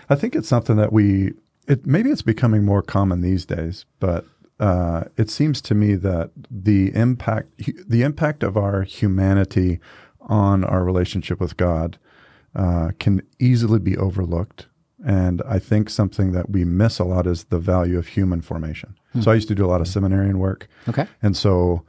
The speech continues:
Speaker 1: they used to call it the four pillars of seminarian formation, but it was actually three pillars and one toothpick.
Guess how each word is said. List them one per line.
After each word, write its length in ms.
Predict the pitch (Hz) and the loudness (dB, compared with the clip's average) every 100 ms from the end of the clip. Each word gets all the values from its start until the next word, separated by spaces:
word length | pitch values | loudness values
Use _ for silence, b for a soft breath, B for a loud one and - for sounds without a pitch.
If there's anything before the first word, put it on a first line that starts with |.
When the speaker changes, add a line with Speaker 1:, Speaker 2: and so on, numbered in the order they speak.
| b b b | b b b
Speaker 1:
they 80 | - | 2
used 200 | 101 104 | 4 4
to 60 | - | 0
call 280 | - 104 98 | 0 2 2
it 120 | 98 | 2
the 60 | 104 | -2
four 260 | - 120 110 | 0 2 2
pillars 400 | - 107 101 92 | 2 2 2 0
of 120 | 90 | -4
seminarian 440 | - 101 92 92 92 | -2 0 0 0 -2
formation, 560 | - 92 95 92 90 | -4 -2 0 -2 -4
but 140 | 90 92 | -2 -2
it 40 | |
was 140 | 92 | 0
actually 360 | 87 90 - 92 | 0 0 -2 -6
three 280 | - - 120 | -4 0 0
pillars 480 | - 90 87 90 - | 2 -2 0 -2 -4
and 160 | 85 | -4
one 220 | 90 92 | -2 -2
toothpick. 640 | 85 - 98 - 87 - - | -2 -2 -2 -2 -6 -6 -12